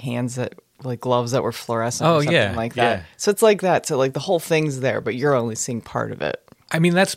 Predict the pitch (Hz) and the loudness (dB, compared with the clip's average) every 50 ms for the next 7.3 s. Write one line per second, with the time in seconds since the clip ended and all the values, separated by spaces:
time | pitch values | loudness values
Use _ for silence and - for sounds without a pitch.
0 | 143 - _ 135 117 110 117 107 101 98 107 120 127 147 160 151 185 190 185 - | -8 -10 _ -2 2 4 4 6 6 4 4 2 2 -2 -2 -2 -4 -4 -4 -6
1 | - - 110 117 135 123 135 139 - - 160 160 143 - - 143 139 135 123 113 | -2 0 0 0 2 2 0 0 0 -2 -4 -4 -2 0 2 2 2 2 0 0
2 | 123 127 127 101 90 156 - - 127 110 120 - - - 135 135 151 160 160 151 | 2 2 2 0 -2 -4 -8 -8 -6 -6 -6 -6 -6 0 4 4 6 8 8 6
3 | 139 123 123 127 120 110 104 95 - 101 95 101 98 - - 151 151 123 147 143 | 6 6 6 6 6 6 4 4 2 0 0 0 -2 -2 0 0 2 2 4 4
4 | 135 113 - 117 113 117 - - 107 101 90 101 95 - - - - - 104 95 | 2 2 2 2 2 2 0 0 -2 -2 0 -2 -2 -2 -4 -6 -6 -4 -4 -2
5 | - - 143 139 - - - 120 110 107 104 101 98 95 95 90 82 - - 85 | 0 2 0 0 0 0 -2 0 0 0 0 -2 -2 -4 -6 -8 -8 -6 -6 -8
6 | 82 92 - _ - - - _ _ _ - 117 107 101 98 101 92 95 92 87 | -8 -8 -14 _ -20 -20 -20 _ _ _ -6 0 2 2 2 2 2 2 0 -2
7 | 85 80 - 110 110 | -2 -4 -6 -10 -16